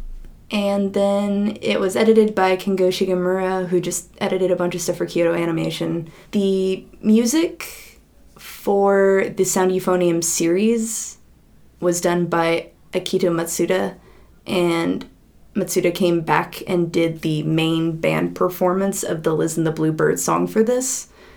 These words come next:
but all the other music in it was done by Kensuke Yoshio, who did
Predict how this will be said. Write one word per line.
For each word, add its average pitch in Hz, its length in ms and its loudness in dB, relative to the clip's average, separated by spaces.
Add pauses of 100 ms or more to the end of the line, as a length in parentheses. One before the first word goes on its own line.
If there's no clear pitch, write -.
(360)
but 190 120 4
all 190 160 4
the 190 140 4
other 185 180 4
music 170 400 2
in 160 120 0
it 160 240 -4 (200)
was 165 200 0
done 165 280 -2
by 151 580 0 (140)
Kensuke 165 720 0
Yoshio, 208 560 0 (420)
who 170 100 0
did 156 360 4